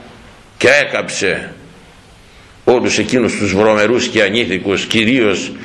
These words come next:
με τα βδελιγμιαία αυτά αμαρτήματα της ομοφιλοφιλίας. Και σήμερα είδατε που φτάσαμε; Είδατε, οι καλοί, ε; Πάνε μεθαύριο, θα σας ζητήσει τον ψήφο σας, πάλι θα σας τη ζητήσει την ψήφο σας.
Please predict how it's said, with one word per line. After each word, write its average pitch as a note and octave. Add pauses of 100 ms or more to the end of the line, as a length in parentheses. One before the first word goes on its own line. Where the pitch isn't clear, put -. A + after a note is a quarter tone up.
(140)
με B2+
τα B2+
βδελιγμιαία A#2+
αυτά A#2
αμαρτήματα G#2
της -
ομοφιλοφιλίας. F#2 (1040)
Και A#2
σήμερα C#3+
είδατε G3
που C4+
φτάσαμε; - (240)
Είδατε, G#2 (360)
οι -
καλοί, F#2
ε; F#2 (360)
Πάνε -
μεθαύριο, D4 (220)
θα E3+
σας F#3+
ζητήσει A#3
τον A#3+
ψήφο C4+
σας, F#3+
πάλι D4
θα B3+
σας E3+
τη -
ζητήσει G#2
την F2+
ψήφο A2
σας. C4+